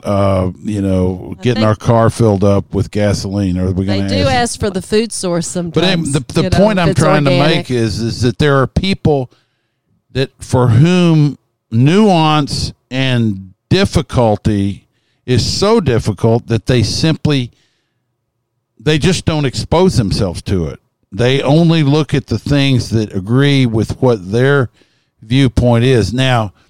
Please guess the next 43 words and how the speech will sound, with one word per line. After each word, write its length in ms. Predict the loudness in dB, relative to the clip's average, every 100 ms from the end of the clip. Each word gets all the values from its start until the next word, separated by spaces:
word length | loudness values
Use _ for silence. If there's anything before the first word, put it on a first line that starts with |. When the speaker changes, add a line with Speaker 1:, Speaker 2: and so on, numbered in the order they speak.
| _ -6
Speaker 1:
it's 180 | -2
a 60 | 0
lot 320 | 0 2 2
easier 340 | 0 2 2 2
to 140 | 2
do 240 | 2 2
if 120 | 2 2
you're 200 | 4 4
a 60 |
liberal 520 | 4 2 0 0 -2 -6 _ -2
in 160 | 0
this 180 | 0 -2
country 400 | -2 -4 -2 -6
because 500 | -4 -2 0 0 -2 -8 -20 -4
you 160 | -2 0
can, 480 | 0 -2 -4 -18 -6
you 160 | -4
can 460 | 0 2 2 -2 -4
listen 340 | 0 0 2
to 100 | 2
a 20 | 2
lot 300 | 2 2 0
of 40 |
media 440 | 2 2 2 0
that, 340 | 0 -4 -6 -12
that 180 | -12 -6
backs 360 | -4 -4 -6
you 160 | -2 0
up. 160 | -2 _ -20 -20 -8
It's 200 | -6 -2
a 40 |
little 520 | 0 2 2 2 2 0
harder 500 | 0 2 2 0 0
to 140 | -2
do 300 | 0 2 2
if 200 | 2 0 0
you're 160 | 0
a 40 | 0
conservative 720 | -2 -2 0 2 2 0 -2
because 440 | -2 0 -2 -4 -18 -20 -20 _
the 120 | -8 -8
crush 880 | -10 -4 0 2 0 -2 -12 -14 _ _ _ _ _ _ _
of, 560 | -2 0 0 -2 -6